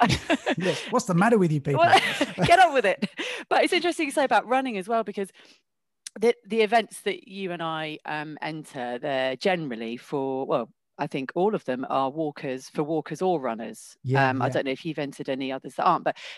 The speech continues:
Speaker 1: most of them are for either, because obviously they want to make it accessible to everybody, which is absolutely fantastic.
Speaker 2: Yes.
Speaker 1: Um, however, there is sometimes a, a sort of, I mean, not with those events, but like we were saying about earlier about the sport thing.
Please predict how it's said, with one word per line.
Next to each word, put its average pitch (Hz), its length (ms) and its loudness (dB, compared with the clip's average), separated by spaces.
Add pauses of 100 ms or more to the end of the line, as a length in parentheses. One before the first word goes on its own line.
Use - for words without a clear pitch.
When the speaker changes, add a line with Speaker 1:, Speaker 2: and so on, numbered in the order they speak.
Speaker 1:
most 214 260 4
of 175 60 -10
them 165 160 -4
are 156 400 0 (100)
for - 220 -2
either, 120 580 0
because - 260 -2
obviously 170 280 -4
they 160 140 0
want 156 260 -6
to 151 380 -4
make 156 220 -4
it 160 80 -2
accessible - 460 -10
to - 140 -6
everybody, 127 380 -6
which - 180 -10
is 156 80 -4
absolutely 151 300 -8
fantastic. - 840 -8 (380)
Speaker 2:
Yes. 139 240 2
Speaker 1:
Um, 147 400 -2
however, 175 720 2 (680)
there 180 200 4
is 175 480 0
sometimes 175 1000 -4 (240)
a, - 320 -10
a 170 40 -6
sort - 240 -8
of, - 200 -18
I 156 40 0
mean, 180 220 -2
not 240 220 2
with 220 100 -2
those 180 260 2
events, 165 380 0
but 156 200 0 (540)
like 180 160 4
we 180 100 0
were 175 40 0
saying 156 280 -2
about 139 220 0
earlier 135 280 -2
about 127 220 -6 (120)
the - 80 -20
sport - 400 -10
thing. 113 320 -6